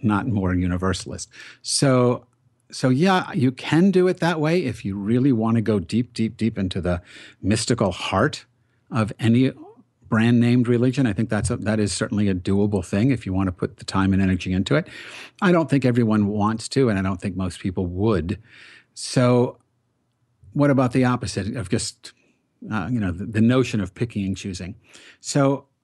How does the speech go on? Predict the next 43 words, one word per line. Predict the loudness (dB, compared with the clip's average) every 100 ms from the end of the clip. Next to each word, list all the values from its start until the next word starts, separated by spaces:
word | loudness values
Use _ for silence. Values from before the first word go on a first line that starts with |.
| -2
I | 2 2
would | 2
say | 0 -2
this | 0 -2 -4
about, | -8 -10 -10 _
about | -8 -8 -8
that. | -8 -8 -12 _ -20 _
Number | 2 4
one, | 4 2 0
you're | -2 2
not | 0 0
picking | -6 -4 -4
and | -2
choosing. | -2 -2 -4 -12 -18 -20 -16 -10
Uh, | -10 -10 _ -4
I |
don't, | -4 -2
I'm | 0
not | 2 2
giving | 0 2
you | 2
an | 2
<laughs> | 2
alternative. | 0 2 0 0 -4 -8 -18 -20 -12
The | -10
perennial | -2 2 4 4
wisdom | 4 0 0 -2 -2 -6 _ _
is | -8 -8 -8
perennial | -6 2 2 2
'cause | 0 -2
it | -2
comes | -2 0
up | 0 0
over | -2
and | 2
over | 2 2
again, | -2 -6 _ -2
but | 2 2
it's | 0 -8 -18 _
the | -8
truth. | -2 0 0 -2
It's | -4 -6 -2
wisdom. | 0 0 0 -10 -10